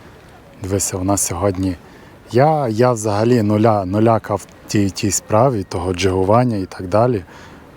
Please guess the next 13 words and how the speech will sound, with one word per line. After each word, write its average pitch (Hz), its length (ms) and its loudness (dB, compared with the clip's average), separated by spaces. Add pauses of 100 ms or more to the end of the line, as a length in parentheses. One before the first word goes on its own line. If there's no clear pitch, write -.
(400)
Я 107 140 2
чисто 104 640 0
попробував 104 560 0
один 104 280 2
раз 101 240 0
кинути, 117 480 0
і 95 40 -2
за 92 140 -2
першим 101 420 -2
разом 104 320 2
мені 98 200 0
клюнула 101 480 0
щука. - 500 -4